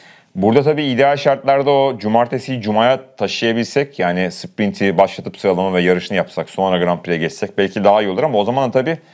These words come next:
aslında rekabet olan bir yarış sprint, kısa da olsa bir yarış yapılıyor. O yarışı cuma gününe atmak çok cazip bir ticari açıdan baktığımızda.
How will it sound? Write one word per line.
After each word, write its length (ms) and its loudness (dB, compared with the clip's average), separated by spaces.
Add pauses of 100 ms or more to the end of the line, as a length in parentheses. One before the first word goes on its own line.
(440)
aslında 320 0
rekabet 400 2
olan 280 2
bir 40 -2
yarış 380 0
sprint, 420 -16
kısa 260 -4
da 40 -2
olsa 280 -2
bir 60 -2
yarış 320 0
yapılıyor. 440 -4
O 100 2
yarışı 320 2
cuma 280 2
gününe 240 0
atmak 380 0
çok 200 -4
cazip 380 -2
bir 140 -2
ticari 300 0
açıdan 340 -6
baktığımızda. 540 -10